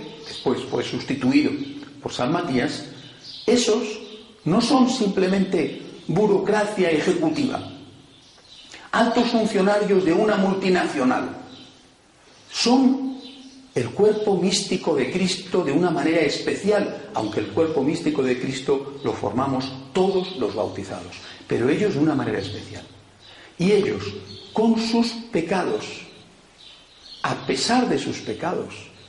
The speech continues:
y solamente ellos han recibido la capacidad de que podemos escucharles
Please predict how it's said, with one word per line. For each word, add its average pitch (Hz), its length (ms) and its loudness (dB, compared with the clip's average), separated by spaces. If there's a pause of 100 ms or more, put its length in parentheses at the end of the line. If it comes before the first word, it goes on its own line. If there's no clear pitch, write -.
(720)
y 131 80 0
solamente 190 800 2
ellos - 220 -2 (800)
han 165 120 0
recibido 170 640 2 (760)
la 131 160 -4
capacidad 131 760 -2 (520)
de 131 220 -2
que - 480 0 (200)
podemos 135 580 2
escucharles 240 920 0